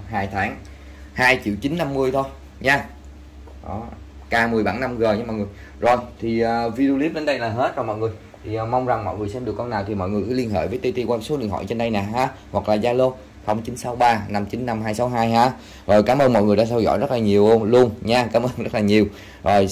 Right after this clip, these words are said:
mọi người xem thì cho T T một đăng ký kênh, một like với một chia sẻ luôn nha. Để khi mà đăng ký kênh á, bật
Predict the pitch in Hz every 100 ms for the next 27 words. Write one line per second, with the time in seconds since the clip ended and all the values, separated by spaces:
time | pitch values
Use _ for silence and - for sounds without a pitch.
0 | 95 92 104 95 113 113 113 107 107 110
1 | 110 107 95 85 104 107 117 - 113 107
2 | 101 87 104 107 110 120 95 107 104 -
3 | - 117 113 - - 104 117 113 - -
4 | - 113 123 127 117 101 95 123 110 160
5 | 160 139 135 - 101